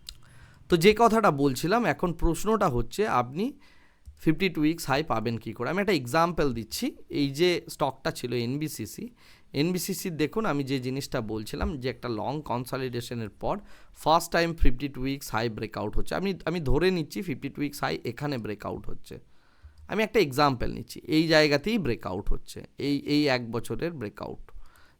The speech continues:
যদিও এটা নয়, still আমি এটাকে এক বছর হিসাবে কনসিডার করছি এবং বলছি এখানে ব্রেকআউট হচ্ছে, আপনি এখানেই এন্ট্রি নিন। কতটা ক্যাপিটাল দেবেন? থ্রি পার্সেন্ট। আপনি ছেড়ে দিন স্টকটাকে। এ একটা সময় পর গিয়ে ব্রেকআউট দিতে, দিতে, দিতে, দিতে যাবে, এক্সহশন গ্যাপ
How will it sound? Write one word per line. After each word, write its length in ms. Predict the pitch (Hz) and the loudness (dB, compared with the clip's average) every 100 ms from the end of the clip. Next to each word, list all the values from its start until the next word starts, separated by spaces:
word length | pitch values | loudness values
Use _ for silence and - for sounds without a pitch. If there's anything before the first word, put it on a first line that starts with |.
| - | 0
যদিও 260 | 165 214 | 4 8
এটা 180 | 226 226 | 8 8
নয়, 300 | 190 160 220 | 6 4 4
still 420 | 285 - 208 240 | 0 -6 -2 4
আমি 200 | 226 196 | 6 6
এটাকে 220 | 185 170 165 | 4 2 4
এক 220 | 143 123 | 2 2
বছর 200 | 135 156 | -2 -2
হিসাবে 280 | 139 160 151 | -2 -2 -4
কনসিডার 520 | 127 120 120 135 135 | -4 -4 -4 -4 -4
করছি 280 | 131 156 196 | -4 -4 -2
এবং 220 | 156 139 | -4 -2
বলছি 320 | 127 143 - | -4 -4 -4
এখানে 300 | 143 - 127 | -4 -4 -6
ব্রেকআউট 480 | 117 107 - 71 - | -6 -10 -6 -6 -6
হচ্ছে, 240 | - - - _ - - - | -10 -12 -20 _ -20 -20 -8
আপনি 200 | 170 180 | 0 0
এখানেই 400 | 127 165 175 151 | 2 2 4 2
এন্ট্রি 440 | 117 104 117 117 | 2 -2 -6 -6
নিন। 280 | 117 - 120 - _ _ _ - - _ - | -8 -12 -16 -18 _ _ _ -20 -20 _ -6
কতটা 360 | 139 143 175 180 | -2 0 2 2
ক্যাপিটাল 420 | 170 170 170 175 | 4 6 4 2
দেবেন? 200 | 185 240 - - | -4 -8 -12 -12
থ্রি 200 | - 117 | -6 -4
পার্সেন্ট। 500 | - 98 - - - | -4 -8 -10 -14 -14
আপনি 220 | - 156 | -8 -8
ছেড়ে 300 | 180 - 110 | -6 -4 -4
দিন 220 | 104 104 101 | -4 -8 -10
স্টকটাকে। 560 | - - - 101 - - - - - - - - _ _ _ - - - - | -12 -14 -12 -16 -16 -16 -18 -20 -20 -20 -20 -20 _ _ _ -20 -20 -20 0
এ 80 | 185 | 8
একটা 300 | 190 185 233 | 8 8 2
সময় 320 | - 220 220 | 2 2 2
পর 280 | 202 160 147 | 4 4 4
গিয়ে 180 | 147 196 | 2 0
ব্রেকআউট 460 | 151 139 151 147 | 0 -2 2 2
দিতে, 320 | 127 123 131 | 0 -4 -4
দিতে, 280 | 135 131 139 | -4 -4 -4
দিতে, 300 | 123 113 127 | -6 -6 -6
দিতে 300 | 110 104 113 | -8 -10 -8
যাবে, 380 | 107 107 165 165 | -6 -2 -2 -2
এক্সহশন 580 | 120 117 131 - 143 120 | -2 0 -2 -2 -4 -2
গ্যাপ 200 | 110 | -4